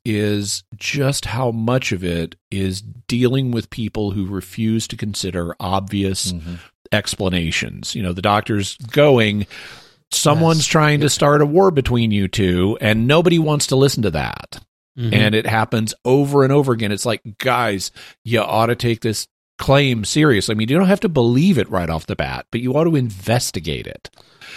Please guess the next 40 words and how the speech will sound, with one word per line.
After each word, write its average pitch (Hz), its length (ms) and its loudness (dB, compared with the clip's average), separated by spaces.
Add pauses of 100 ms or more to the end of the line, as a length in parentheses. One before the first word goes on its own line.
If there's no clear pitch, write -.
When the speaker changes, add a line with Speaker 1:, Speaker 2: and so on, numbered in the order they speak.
Speaker 3:
Right. 107 180 -4
Speaker 1:
Um, 104 600 2
Speaker 3:
Right. 104 80 -14 (200)
Speaker 1:
and 110 180 2
Speaker 3:
Frustrating. 104 760 -2
<laughs> - 20 -20
Speaker 1:
Yeah. 98 460 2
And, 110 340 0
and 107 300 0
secondly, 107 840 0 (440)
all 147 340 6
of 135 80 0
the 127 80 2
getting 117 280 2
captured 113 600 2
and 98 100 -2
es-, - 200 -4 (160)
and 95 260 -2
escaping 104 680 0
and 87 360 -6
then 90 280 -2
getting 95 320 -4
recaptured 113 760 0 (140)
almost 151 500 4
immediately. 120 1160 2
I - 100 -2
mean, 113 160 2
sometimes 139 460 0
they 123 140 2
get, 123 260 -2
they 117 160 2
escape, 143 380 -2
then 139 100 -4
they 131 120 0
get 127 160 -2
captured 127 560 -4
the 127 160 -4
very 156 420 0
next 143 320 -6
scene. 95 500 -6